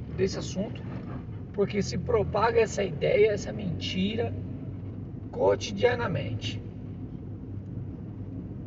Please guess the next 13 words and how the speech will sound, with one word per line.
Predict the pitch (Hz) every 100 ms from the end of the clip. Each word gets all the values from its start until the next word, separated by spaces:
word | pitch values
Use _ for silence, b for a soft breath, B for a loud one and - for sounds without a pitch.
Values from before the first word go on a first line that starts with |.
| -
E, | - 190
é, | 202 196
desviamos | 139 180 180 202 202 208 208 226
o |
foco | - 202 233 - - - -
do | 392
que | -
é | 453
principal. | 415 427 - - - - - - - - - - - - - - - - - - - - - - - -
Desviamos | 143 175 185 190 202 190
sempre | 240 254
o | 214
foco. | - -